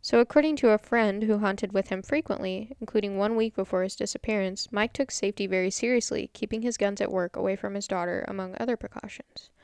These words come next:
On the water, he would never put his waders on until he had reached the point where he planned to get out and start hunting,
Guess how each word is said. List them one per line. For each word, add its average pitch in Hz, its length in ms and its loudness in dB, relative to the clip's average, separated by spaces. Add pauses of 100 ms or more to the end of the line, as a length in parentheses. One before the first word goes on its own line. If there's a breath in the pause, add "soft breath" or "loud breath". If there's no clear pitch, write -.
(480 loud breath)
On 220 140 0
the 202 100 4
water, 196 360 4
he 220 200 -2
would 202 140 6
never 220 460 0
put - 220 0
his 226 200 0
waders 202 400 2
on 185 240 -6
until 202 260 -6
he 196 80 0
had 190 200 -2
reached 233 280 -4
the 262 60 -2
point 196 280 -2
where 190 120 0
he 190 80 0
planned 202 280 -4
to 233 60 -2
get - 120 2
out 175 200 0
and 202 120 -8
start 190 260 -2
hunting, - 420 -6